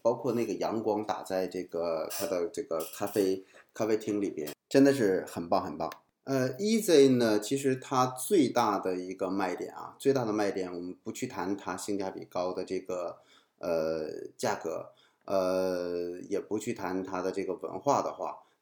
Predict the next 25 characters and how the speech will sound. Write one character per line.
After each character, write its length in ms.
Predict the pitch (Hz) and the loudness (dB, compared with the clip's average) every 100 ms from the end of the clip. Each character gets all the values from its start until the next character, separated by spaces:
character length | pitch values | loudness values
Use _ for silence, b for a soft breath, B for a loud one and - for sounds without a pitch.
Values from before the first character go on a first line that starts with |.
| - | -8
最 240 | - 135 | -2 -2
大 160 | 107 98 | 0 -4
的 280 | 82 - - | -4 -8 -8
卖 180 | 85 85 | -6 -6
点 220 | - - | -8 -12
就 160 | - | -12
是 380 | 95 - 87 - | -10 -6 -6 -6
E 140 | - 107 | -6 -6
Z 240 | 104 95 | -2 -2
的 160 | 87 82 | -2 -6
校 260 | - 101 | -6 -6
长 280 | 82 76 - _ | -4 -6 -10 _
卡 220 | - 92 | -6 -4
尔· 300 | 85 73 - - _ - | -2 -2 -6 -18 _ -8
法 80 | |
鲁 140 | 92 98 | -4 -4
加· 200 | - 87 | -4 -6
维 100 | 85 | -6
斯 120 | 92 - | -6 -8
迈 140 | 85 | -8
尔 140 | 78 - b b b | -8 -12 b b b
这 160 | 104 | -6
个 240 | 92 80 78 | -4 -6 -8
校 240 | - 117 | -6 -4
长， 200 | 80 - | -4 -8